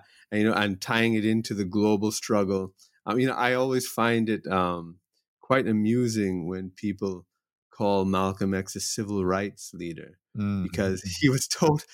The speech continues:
Speaker 1: he was for, his whole argument was against civil rights and for human rights, uh,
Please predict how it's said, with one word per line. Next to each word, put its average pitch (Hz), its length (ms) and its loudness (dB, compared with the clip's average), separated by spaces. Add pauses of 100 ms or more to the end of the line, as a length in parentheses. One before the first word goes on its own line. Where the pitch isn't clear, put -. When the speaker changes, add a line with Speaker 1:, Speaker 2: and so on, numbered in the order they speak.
(140)
Speaker 1:
he 160 140 0
was 131 160 2
for, 127 200 -2
his 135 280 0
whole 165 240 0
argument 139 520 0
was 113 140 4
against 120 480 0
civil 123 480 0
rights 85 400 -2
and 90 160 -14
for 90 300 -14 (360)
human 127 320 2
rights, 85 480 -4
uh, 82 140 -12